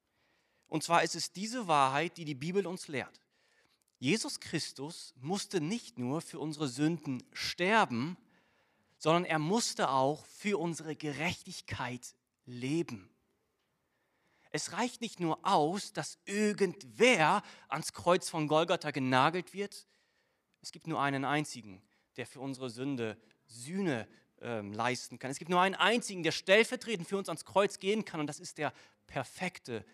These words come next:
makellose, tadellose, gerechte Sohn Gottes. Und auf diese Gerechtigkeit, auf dieses perfekte Leben des Sohnes Gottes möchten wir heute näher eingehen.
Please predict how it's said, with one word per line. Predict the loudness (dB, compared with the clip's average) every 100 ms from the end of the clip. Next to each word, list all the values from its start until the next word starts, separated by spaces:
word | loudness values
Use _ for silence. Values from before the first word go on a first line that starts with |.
| _ _ _
makellose, | -12 -6 -2 -4 -4 -8 -8 -10 -12 -16 -18 _ _
tadellose, | -6 0 2 2 -2 -6 -8 -12 -18 -20 _ _ -8
gerechte | -4 -2 -4 -8 -16 -16 -18 _
Sohn | -12 -8 -6 -6 -10 -14 -10
Gottes. | -10 -12 -20 -20 _ _ _ _ _
Und | -6
auf | -6 -4
diese | -6 -4
Gerechtigkeit, | -4 -2 -2 -4 -12 -16 -14 -16 -18 _ _ _ _ _ _
auf | -18 -10
dieses | -8 -8
perfekte | -4 2 2 4 2 4 4
Leben | 6 4 4 0
des | 0
Sohnes | 0 0 0
Gottes | 2 0 0 -4
möchten | -2 -2 -2
wir | 2
heute | 2 2
näher | 4 6 6
eingehen. | 6 0 0 -2 -4